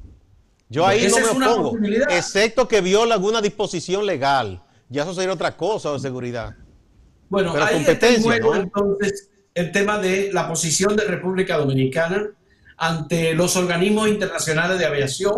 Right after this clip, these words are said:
Speaker 2: oasi, y todas las, eh, instituciones que
Speaker 1: En
Speaker 2: regulan
Speaker 1: eso que hay que cumplir. Si
Speaker 2: la
Speaker 1: se cumplió,
Speaker 2: seguridad.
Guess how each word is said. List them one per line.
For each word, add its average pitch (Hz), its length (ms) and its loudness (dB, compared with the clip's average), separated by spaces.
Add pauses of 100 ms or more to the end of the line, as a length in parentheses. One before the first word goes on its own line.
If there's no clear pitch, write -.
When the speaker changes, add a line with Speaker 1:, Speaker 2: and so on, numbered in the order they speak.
(140)
Speaker 2:
oasi, 156 720 -4 (320)
y 147 240 -4
todas 208 260 2
las, 185 320 -4
eh, 156 300 -2
instituciones 185 840 0
que 175 100 -4
Speaker 1:
En 170 100 -2
Speaker 2:
regulan 175 300 6
Speaker 1:
eso 247 320 4
que 220 100 2
hay 196 60 2
que 208 140 2
cumplir. 139 520 0
Si 170 100 0
Speaker 2:
la - 80 4
Speaker 1:
se 185 100 2
cumplió, 185 460 4
Speaker 2:
seguridad. 285 280 4